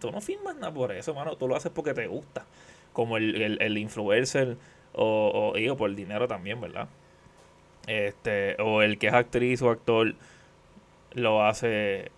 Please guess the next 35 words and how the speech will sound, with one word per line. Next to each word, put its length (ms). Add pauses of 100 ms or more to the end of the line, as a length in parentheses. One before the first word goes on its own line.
(140)
por 200
eso, 240
porque 340
quiere 280
fans. 580
No, 220
mano, 280
lo 80
hacen 220
porque 260
les 160
gusta 300
y 40
por 160
el 100
dinero, 380
por 100
esas 200
dos 120
razones, 520
¿verdad? 320 (1300)
A 140
ver, 340 (920)
¿qué 120
pasa? 440 (480)
No, 200
no, 200
no, 180
no, 260
no 380
veo 200
por 180
qué 280
hay 140
que 760